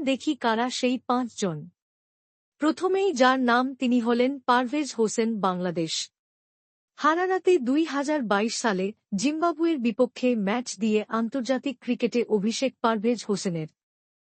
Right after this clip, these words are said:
তবে ক্রিকেট বিশ্ব পারভেজকে চিনেছে এ বছর মে মাসে শারজায় আরব আমিরাতে বিপক্ষে সেঞ্চুরির পর। সেই আমিরাতেই নিজের প্রথম এশিয়া কাপ খেলতে গেছেন তেইশ বছর বয়সী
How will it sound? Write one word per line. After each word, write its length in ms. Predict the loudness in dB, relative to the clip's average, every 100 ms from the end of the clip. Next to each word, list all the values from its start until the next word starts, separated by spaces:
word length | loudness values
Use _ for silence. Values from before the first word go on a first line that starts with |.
| _ _ 2
তবে 200 | 2 2
ক্রিকেট 420 | 0 0 4 2
বিশ্ব 300 | 4 0 0 -2
পারভেজকে 580 | 2 2 4 0 0 -4
চিনেছে 460 | -2 0 0 2 0 2
এ 120 | 2
বছর 360 | 2 0 0 -2
মে 160 | 2 0
মাসে 340 | 0 -2 -2 -4
শারজায় 540 | 0 0 2 0 0 0
আরব 300 | 0 0 -2 0
আমিরাতে 520 | 0 0 -2 -2 -2
বিপক্ষে 520 | -2 0 -2 0 -2 -2
সেঞ্চুরির 540 | 0 -2 0 0 -2 -2
পর। 240 | -2 -2 -4 _ _ _ _ _ _ _ _ -8
সেই 280 | 0 2 2 2
আমিরাতেই 640 | 0 2 0 0 0 0
নিজের 380 | 2 2 2 -2
প্রথম 340 | 0 0 0 -4 -4
এশিয়া 400 | -2 0 0 0
কাপ 240 | 0 -2 -2 -2
খেলতে 300 | -2 2 0
গেছেন 360 | 0 -2 -4 -6 -8 _
তেইশ 240 | 0 2 2
বছর 320 | 2 2 2 0
বয়সী 460 | 2 2 2 0